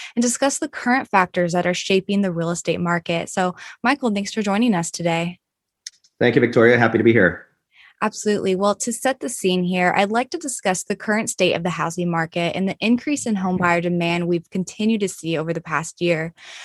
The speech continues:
Speaker 1: According to a recent Zillow survey, one in ten Americans reported moving in the past twelve months, either by choice or by circumstances.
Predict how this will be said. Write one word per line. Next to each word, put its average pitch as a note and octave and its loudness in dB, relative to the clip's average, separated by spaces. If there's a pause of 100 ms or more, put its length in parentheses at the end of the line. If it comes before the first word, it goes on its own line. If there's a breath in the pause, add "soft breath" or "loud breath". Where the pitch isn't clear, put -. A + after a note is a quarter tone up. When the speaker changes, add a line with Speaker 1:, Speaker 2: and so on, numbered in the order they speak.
(140 loud breath)
Speaker 1:
According B3+ 8
to C#4 4
a B3 4
recent G#3 0
Zillow F3+ 2
survey, E3+ 2
one F#3+ 2
in D#4 2
ten A#3 0
Americans F3+ -2
reported F3 -2
moving F#3+ 0
in F#3+ -2
the F#3 0
past E3 -4
twelve A3 -4
months, F3 -4
either F#3 -2
by E3+ 0
choice F#3 -2
or F#3 0
by E3+ -2
circumstances. E3 -4